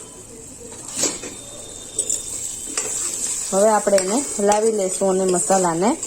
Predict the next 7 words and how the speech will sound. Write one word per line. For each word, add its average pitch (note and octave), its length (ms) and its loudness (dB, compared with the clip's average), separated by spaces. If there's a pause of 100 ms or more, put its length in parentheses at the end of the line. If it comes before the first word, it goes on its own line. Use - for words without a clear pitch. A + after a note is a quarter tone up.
પાકવા G#3 400 4
દેશું. - 420 -2 (3000)
હવે A3+ 180 4
આપણે A#3+ 320 6
એમાં A#3 280 8
એડ A3 80 6
કરીશું A3+ 680 6